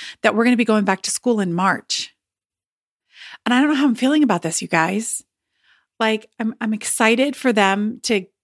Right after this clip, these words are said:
go back into the classroom. I'm really excited for them to go back into the classroom because I think it'll be good for them. I think it'll be good for their morale, even though the thought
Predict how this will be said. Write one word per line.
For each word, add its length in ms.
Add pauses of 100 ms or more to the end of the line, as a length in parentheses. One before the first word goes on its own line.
go 140
back 240
into 180
the 80
classroom. 760
I'm 120
really 220
excited 440
for 140
them 160
to 100
go 80
back 180
into 120
the 80
classroom 560 (280)
because 200
I 40
think 180
it'll 100
be 100
good 220
for 140
them. 240
I 60
think 180
it'll 120
be 80
good 180
for 120
their 140
morale, 500
even 240
though 80
the 120
thought 440